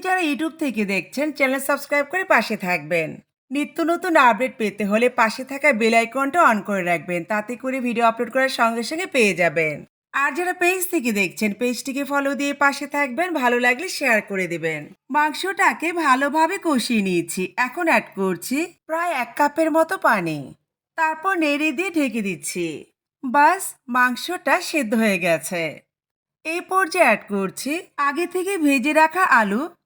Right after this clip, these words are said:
আর কাঁঠাল। তারপর নেড়ে চেড়ে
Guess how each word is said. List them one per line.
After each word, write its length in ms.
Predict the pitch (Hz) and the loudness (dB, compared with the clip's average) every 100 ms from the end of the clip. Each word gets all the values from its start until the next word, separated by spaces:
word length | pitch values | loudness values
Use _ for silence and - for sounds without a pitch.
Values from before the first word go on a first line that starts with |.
| _ _ _ | _ _ _
আর 160 | 277 320 320 | -4 -2 0
কাঁঠাল। 460 | 233 190 185 160 147 143 _ _ _ _ _ _ - | 0 2 0 0 -2 -10 _ _ _ _ _ _ -4
তারপর 380 | 302 311 370 370 302 | -2 -2 -2 0 2
নেড়ে 280 | 285 285 330 302 | 0 0 -2 0
চেড়ে 300 | 240 214 | 2 4